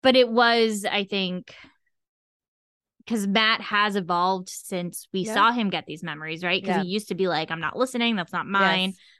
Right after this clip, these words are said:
Speaker 1: Blah,
Speaker 2: Yeah.
Speaker 1: blah. Now there's, like, a begrudging, like, "Okay, this is mine."
Speaker 2: Right. Or at least
Speaker 1: Right?
Speaker 2: it's useful to me, so I'm gonna use
Speaker 1: Well,
Speaker 2: it,
Speaker 1: no,
Speaker 2: which
Speaker 1: it
Speaker 2: is always
Speaker 1: says,
Speaker 2: Matt's
Speaker 1: like,
Speaker 2: operating.
Speaker 1: Yeah, but when he says, it's like, "This dance was his as surely as those memory,
Speaker 2: Right,
Speaker 1: memories were,"
Speaker 2: right.
Speaker 1: right? Like,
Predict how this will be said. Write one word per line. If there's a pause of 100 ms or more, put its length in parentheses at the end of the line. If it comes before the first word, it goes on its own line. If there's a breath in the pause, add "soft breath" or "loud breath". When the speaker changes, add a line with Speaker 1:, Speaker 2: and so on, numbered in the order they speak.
Speaker 1:
Blah,
Speaker 2:
Yeah.
Speaker 1:
blah. (280 soft breath)
Now
there's,
like,
a
begrudging,
like,
"Okay,
this
is
mine."
Speaker 2:
Right. (160)
Or
at
least
Speaker 1:
Right?
Speaker 2:
it's
useful
to
me,
so
I'm
gonna
use
Speaker 1:
Well,
Speaker 2:
it,
Speaker 1:
no,
Speaker 2:
which
Speaker 1:
it
Speaker 2:
is
always
Speaker 1:
says,
Speaker 2:
Matt's
Speaker 1:
like,
Speaker 2:
operating. (100)
Speaker 1:
Yeah,
but
when
he
says,
it's
like,
"This
dance
was
his
as
surely
as
those
memory,
Speaker 2:
Right,
Speaker 1:
memories
were,"
Speaker 2:
right.
Speaker 1:
right?
Like,